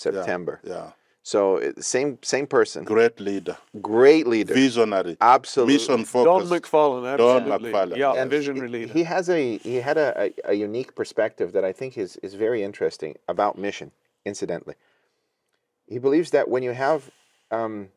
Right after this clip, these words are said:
Speaker 1: many immigrants who are themselves Seventh-day
Speaker 2: Yeah,
Speaker 1: Adventists,
Speaker 2: yeah.
Speaker 1: the first generation should be in a church by themselves with a good pastor from their territory,
Speaker 2: Yeah.
Speaker 1: where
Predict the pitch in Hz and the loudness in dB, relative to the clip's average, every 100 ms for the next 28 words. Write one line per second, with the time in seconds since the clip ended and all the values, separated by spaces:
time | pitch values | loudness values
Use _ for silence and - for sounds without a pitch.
0 | _ _ _ _ - 110 139 139 - 135 | _ _ _ _ -10 -4 -4 -4 -6 -6
1 | 117 87 80 - - _ _ _ - 110 | -6 -6 -8 -14 -20 _ _ _ -8 0
2 | 117 117 101 - 117 110 - 104 95 90 | 0 0 -4 2 2 2 -2 -4 -2 -2
3 | 98 107 107 101 92 - - 90 82 101 | 0 0 2 0 0 -6 -8 -4 -2 -2
4 | - 147 - 135 113 104 120 123 90 85 | 2 2 2 -4 -2 0 0 -2 -10 -12
5 | - 98 98 104 98 - 107 123 120 110 | -10 -8 -6 -6 -6 -10 -8 -6 -6 -8
6 | - 101 95 - - 104 110 135 - 98 | -4 -2 -2 -6 -6 0 0 -2 -2 0
7 | 90 90 - _ _ _ _ - 104 110 | 0 -2 -8 _ _ _ _ -6 -4 -2
8 | 92 123 117 127 110 110 - 107 - - | -2 -4 -4 -6 -6 -6 -4 -6 -4 -4
9 | 107 120 104 87 113 120 120 113 - _ | -4 -4 -6 2 4 4 2 0 -6 _
10 | _ _ _ - 110 107 92 - 85 - | _ _ _ -4 2 2 2 -2 -6 -6
11 | 98 90 82 _ _ _ _ 98 113 113 | -6 -6 -8 _ _ _ _ 0 4 4
12 | 107 | 4